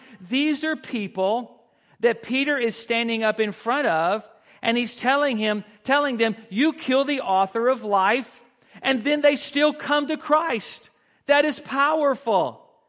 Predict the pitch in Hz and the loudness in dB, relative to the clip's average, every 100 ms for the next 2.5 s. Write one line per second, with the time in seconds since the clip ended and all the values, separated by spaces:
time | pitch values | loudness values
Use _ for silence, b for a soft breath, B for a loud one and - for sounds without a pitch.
0 | _ _ _ 269 294 - 262 262 247 269 | _ _ _ 0 0 2 2 2 2 4
1 | 269 - 214 220 254 254 262 254 247 - | 2 0 -2 2 2 2 -2 -4 -10 -10
2 | - 294 311 240 233 | -8 -4 -2 -2 -4